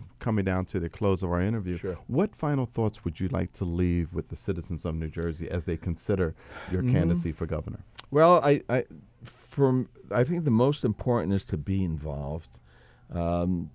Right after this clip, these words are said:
Speaker 2: people are fed up with government, um, as well, quite frankly, they should be, because there have, have been a lot of neglect, um, by people who are l-, looking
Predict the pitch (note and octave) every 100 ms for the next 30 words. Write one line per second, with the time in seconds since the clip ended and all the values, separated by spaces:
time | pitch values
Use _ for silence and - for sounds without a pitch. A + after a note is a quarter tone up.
0 | - D3 D#3 A#2 - - F#2 F#2+ - D2+
1 | - D2+ D2+ D2 C#2 - - - - -
2 | - E2+ D#2+ E2 - B2 A#2+ C#3+ C#3+ B2
3 | - - D3 C#3 - C#3 D3+ C#3 D3 -
4 | - F3 A2+ G#1+ - G2+ - G2+ G2+ G#2+
5 | G#2 G#2 G2 _ - - G#2+ G#2+ G2+ -
6 | - G#2 G2+ F2+ F2 G2+ F#2+ G2 F2 E2+
7 | F2+ G2+ G#2+ - F2 F2 E2+ F2 D2+ E2
8 | C#2+ - - - - - - - - -
9 | F2 D#2+ D#2+ E2 D#2+ F2+ - _ F#2+ F#2
10 | F2 F2 F2 F2+ F2 - - - - -
11 | D#3 D#3+ E3+ C#3+ C#3 C3 - G2 F#2 F#2+
12 | F#2 _ - A2 C#3+ - B2 B2+ A2+